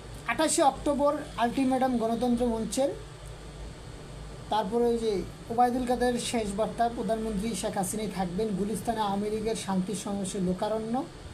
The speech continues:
আছে জিয়া পনেরোই আগস্টের অন্যতম প্রধান কৌশলী ও তথ্যমন্ত্রী। আছে বিএনপি নেতা গ্রেপ্তারের কারণ জানালেন ওবায়দুল কাদের। কেন গ্রেপ্তার করছে, এটা ওবায়দুল কাদের জানাইছে। বঙ্গবন্ধুকে নিয়ে সিনেমাটি স্বাধীনতা যুদ্ধ সহ নির্মম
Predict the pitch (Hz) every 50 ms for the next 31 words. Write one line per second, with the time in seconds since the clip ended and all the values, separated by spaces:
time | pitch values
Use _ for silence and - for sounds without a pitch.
0 | - - - - - - - - - - - - - - - - - - 220 233
1 | - 277 294 - 208 247 285 285 294 294 285 285 285 - 285 285 285 277 277 277
2 | 269 262 247 247 240 247 - 277 262 247 247 247 254 240 269 269 262 240 240 240
3 | 247 240 254 254 247 240 233 - - - 247 - - - 240 233 254 254 - -
4 | 214 202 202 226 226 226 - - 247 240 240 226 - 196 262 330 - - - -
5 | - - - - - - - - 220 - 269 254 214 269 277 277 262 269 294 277
6 | 277 269 269 269 269 269 262 220 196 220 233 226 - - 247 233 240 240 233 -
7 | 226 220 233 247 254 247 240 226 226 220 220 220 226 226 233 214 202 190 208 208
8 | 208 190 214 208 185 208 190 175 185 - - - 233 240 262 269 208 214 220 208
9 | 214 - - 240 - 220 233 - - 262 247 208 185 190 185 185 180 190 185 185
10 | 190 185 185 190 180 190 185 180 180 175 185 196 - - 294 320 - - - -
11 | - - - - - - - - - - - - - - - - - - - -
12 | - - - - - - - - - - - - - - - - - 190 233 262
13 | 277 285 294 302 311 311 302 311 233 - 285 285 294 294 294 294 302 294 - -
14 | - - 262 247 254 247 254 247 - 254 240 - - 226 202 196 220 226 226 226
15 | 185 233 233 190 202 202 180 170 214 208 - - 208 196 175 202 214 202 196 202
16 | 202 208 208 220 226